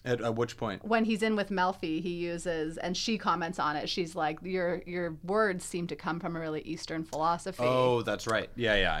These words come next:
Speaker 1: I, I know.
Speaker 2: Um,
Speaker 1: Mm-hmm.
Speaker 2: shoot, I wish I could remember what
Speaker 1: Yeah,
Speaker 2: they were.
Speaker 1: it's okay.
Speaker 2: Um, but, so we have references to that. Um, of course, like, when, you know, Janice, we had her exploring Buddhism
Speaker 1: Yeah.
Speaker 2: also. Like, that was always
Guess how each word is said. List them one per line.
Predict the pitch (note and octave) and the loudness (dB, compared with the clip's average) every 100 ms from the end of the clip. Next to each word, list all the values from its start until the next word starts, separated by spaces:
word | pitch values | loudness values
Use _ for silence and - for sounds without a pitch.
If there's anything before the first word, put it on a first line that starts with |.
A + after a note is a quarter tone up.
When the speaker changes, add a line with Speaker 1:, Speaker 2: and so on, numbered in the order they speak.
| D#2+ | -2
Speaker 1:
I, | F#2+ | 0
I | |
know. | F2+ G#3+ G3 F#3 F3+ F3 | 4 6 6 6 2 0
Speaker 2:
Um, | F3 | -4
Speaker 1:
Mm-hmm. | F#2 F2 | -6 -10
Speaker 2:
shoot, | - - F#3 | -8 -2 0
I | |
wish | E3+ F#3 | 0 -2
I | G3+ | -4
could | F#3+ | -6
remember | E3+ E3+ D#3 | -4 -4 -4
what | D3 | -2
Speaker 1:
Yeah, | A#2 | 0
Speaker 2:
they | G2 | 0
were. | C3 E2 - | 0 -6 -12
Speaker 1:
it's | - | -8
okay. | A2 E2 - - | -6 -6 -14 -2
Speaker 2:
Um, | G3 G3+ G3 F#3 F3+ F3+ F#3 F#3 - | 4 6 6 2 -2 -4 -6 -8 -10
but, | G3+ G3+ F3+ F3 E3+ - - | -4 -2 0 0 0 -2 -6
so | - G#3 | -6 -2
we | G#3 | 2
have | F#3+ F3 | 2 2
references | E3+ F3+ E3 E3+ D#3+ | 0 -2 -4 -6 -8
to | E3+ | -4
that. | D#3+ D#3 D3+ - - - - - | 0 0 0 -4 -16 -20 -6 4
Um, | F#3+ F#3 F3+ E3+ E3 D#3+ - | 6 6 2 -2 -6 -10 -8
of | D#3 | -10
course, | - A3 F#3+ F#3 | -2 2 2 2
like, | F3 E3 | -2 -2
when, | F3 E3 | -2 -2
you | D#3+ | 0
know, | E3 D3 | -2 -4
Janice, | E3 F3 E3+ E3 E3 - - | -2 0 0 0 -2 -4 -8
we | F#3 F3 - - | -6 -6 -6 -4
had | E3+ D#3+ | -2 -2
her | E3+ E3+ | -2 -4
exploring | D#3+ - - D3+ D3 D#3 | -4 -8 -8 -4 -4 -4
Buddhism | E3 D3+ D3+ - | -6 -4 -4 0
Speaker 1:
Yeah. | A2+ G#2 | 2 4
Speaker 2:
also. | - - D#3 | 2 -2 -4
Like, | D3+ D#3+ | -4 -4
that | D#3+ D#3 | 0 0
was | - D#3 | 0 -2
always | D3+ C#3+ C#3+ D#3 - - | 0 0 -4 -6 -12 -16